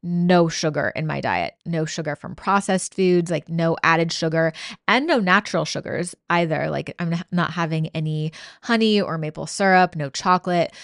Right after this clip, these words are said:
The only sweet thing that I'm eating right now are, uh, fresh organic berries.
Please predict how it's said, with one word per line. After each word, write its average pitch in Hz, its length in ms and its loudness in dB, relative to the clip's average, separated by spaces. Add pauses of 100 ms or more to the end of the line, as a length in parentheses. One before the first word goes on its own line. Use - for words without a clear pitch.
(160)
The 196 180 -2
only 185 320 0
sweet - 380 -6
thing 165 160 -2
that 165 140 -4
I'm 160 120 -4
eating 156 240 -4
right 185 180 -2
now 285 500 2
are, 156 400 -2
uh, - 160 -10
fresh - 400 -2
organic 151 460 -4
berries. - 520 -8